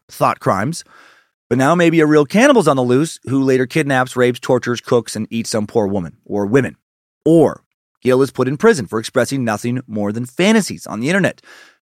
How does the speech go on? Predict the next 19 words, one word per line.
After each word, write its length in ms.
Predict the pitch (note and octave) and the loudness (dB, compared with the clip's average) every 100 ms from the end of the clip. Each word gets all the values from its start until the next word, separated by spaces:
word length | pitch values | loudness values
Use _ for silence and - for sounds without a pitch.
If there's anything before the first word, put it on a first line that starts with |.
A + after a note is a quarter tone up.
| - | -2
paving 300 | C3+ C#3 G3 | 0 2 4
the 80 | G3 | 4
way 200 | D3+ D#3 | 4 2
for 140 | - | 0
anyone 320 | C3+ E3+ G3 | -2 2 2
who's 140 | A3 A3 | 2 2
interested 340 | A3 F3 E3 | 0 0 0
in 80 | E3 | 0
thinking 260 | D3+ D#3 | -2 0
about, 360 | E3 D#3+ F#3 F3 | 2 2 2 2
uh, 220 | D#3 D#3 | 2 4
or 180 | B2 A#2 | 2 0
jerking 380 | F2+ D3 F3+ F#3+ | 0 0 2 2
off 180 | F3+ D#3+ | 2 0
to 60 | |
some 160 | B2+ F#2 | -8 -10
fucked 440 | - - E3+ - | -10 -2 -2 2
up 120 | F#3 - | -2 2
thoughts 480 | A3 D#3+ - - | 2 2 -2 -16